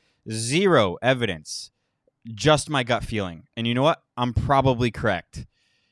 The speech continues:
But, um, I, there's a lot to talk about. You know, we still don't have a Speaker of the House. Not that I care. Do you care? No. I think the government should take,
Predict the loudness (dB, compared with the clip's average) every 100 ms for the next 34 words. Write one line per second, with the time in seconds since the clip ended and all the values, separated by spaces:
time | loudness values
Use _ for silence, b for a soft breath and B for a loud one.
0 | _ _ _ _ _ -8 2 6 6 4
1 | 2 2 2 -2 -8 _ _ _ _ _
2 | _ _ _ _ -20 _ _ -2 2 4
3 | 2 -2 _ _ _ -6 -2 0 0 -2
4 | -8 -2 -2 -2 0 0 0 -2 -2 -2
5 | -4 -4 -4 -4 -4 -4 -8 -8 -6 -6
6 | -6 -6 -6 -6 -8 -12 -14 _ _ _
7 | _ _ _ -4 -2 0 0 0 0 -2
8 | -2 -4 -4 -2 -2 -2 -4 _ _ -4
9 | -4 -4 _ _ _ b b b -6 -2
10 | 0 2 4 4 2 -2 -6 0 0 0
11 | -8